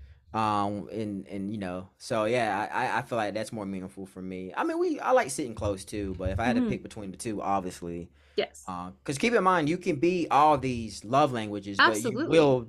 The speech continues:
Speaker 1: tend to lean to one
Speaker 2: Yes.
Speaker 1: or more. But yeah, cool.
Speaker 2: Okay.
Speaker 1: All right.
Speaker 2: Um, it is more meaningful to me when I get a chance to just hang out with my partner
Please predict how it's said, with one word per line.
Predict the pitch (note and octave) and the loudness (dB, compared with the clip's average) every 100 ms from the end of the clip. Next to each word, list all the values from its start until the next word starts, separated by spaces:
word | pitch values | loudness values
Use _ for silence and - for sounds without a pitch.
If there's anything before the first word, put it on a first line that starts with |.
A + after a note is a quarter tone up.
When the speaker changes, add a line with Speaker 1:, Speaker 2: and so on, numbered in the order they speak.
| - | -4
Speaker 1:
tend | D#3 C3+ B2 | 0 0 -2
to | A#2 | -4
lean | A2 B2 A#2 | -2 -4 -4
to | A#2 | -4
one | F#2+ A2+ G2 F2 F2 - _ | -4 -4 -4 -6 -8 -14 _
Speaker 2:
Yes. | A2 A#2 - | -4 -2 -2
Speaker 1:
or | A#2 G#2+ | -4 -2
more. | A2+ G2+ F2+ | -4 -4 -6
But | F2+ F#2+ | -8 -8
yeah, | F#2+ E2 - | -6 -8 -12
cool. | - F#2 F#2+ _ - - - | -14 -14 -14 _ -16 -6 0
Speaker 2:
Okay. | - E3+ G#3+ - _ _ - | 2 2 0 -12 _ _ -12
Speaker 1:
All | F3 | -10
right. | G#3 A3+ G3+ F#3+ | 0 4 4 2
Speaker 2:
Um, | F#3 - | -2 0
it | B3 | 4
is | C4 A#3 | 6 6
more | A3 C4 D#4 | 2 2 2
meaningful | D4+ D4 C#4+ C#4+ C#4 | 0 -2 -2 -2 -2
to | C4+ | 0
me | A3+ G3 F#3+ B3 D4 - | 2 2 0 -4 -8 -4
when | A3+ | 0
I | G#3+ | 2
get | A3 A3+ | 2 0
a | |
chance | B3+ - A3+ G#3+ G#3+ | 0 -2 0 0 -2
to | - | -4
just | G#3 G#3 G3 F#3 | -2 0 0 -2
hang | - - A3+ A3+ | -14 -4 0 2
out | B3 C4+ | 2 2
with | C#4 | 0
my | D4 | -2
partner | C#4+ A3 - F#3+ G3+ C#4 | 0 -2 0 0 0 0